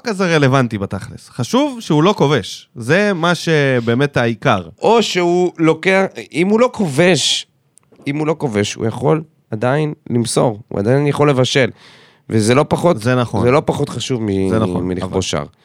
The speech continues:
Speaker 1: במשחק הזה, הוא יצא דקה חמישים ותשע.
Speaker 2: כן.
Speaker 1: כאילו, מוקדם מאוד.
Speaker 2: כן, כי הוא היה ממש לא, הוא לא היה טוב.
Speaker 1: כל
Speaker 2: בכלל
Speaker 1: הקבוצה
Speaker 2: היה
Speaker 1: לא כל כך עבדה, אני לא חושב שזה היה דווקא באשמתו,
Speaker 2: נכון,
Speaker 1: שהוא היה,
Speaker 2: והיה
Speaker 1: זה לא שהיה לו
Speaker 2: צריך, אה,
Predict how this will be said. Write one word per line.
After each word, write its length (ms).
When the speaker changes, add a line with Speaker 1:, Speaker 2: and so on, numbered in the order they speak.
Speaker 1:
במשחק 460
הזה, 320
הוא 160
יצא 260
דקה 260
חמישים 500
ותשע. 840
Speaker 2:
כן. 120
Speaker 1:
כאילו, 200
מוקדם 420
מאוד. 360
Speaker 2:
כן, 160
כי 120
הוא 180
היה 460
ממש 360
לא, 60
הוא 380
לא 60
היה 160
טוב. 140
Speaker 1:
כל 140
Speaker 2:
בכלל 120
Speaker 1:
הקבוצה 240
Speaker 2:
היה 40
Speaker 1:
לא 100
כל 120
כך 180
עבדה, 240
אני 140
לא 100
חושב 260
שזה 240
היה 120
דווקא 260
באשמתו, 500
Speaker 2:
נכון, 40
Speaker 1:
שהוא 220
היה, 100
Speaker 2:
והיה 120
Speaker 1:
זה 40
לא 60
שהיה 220
לו 80
Speaker 2:
צריך, 80
אה, 300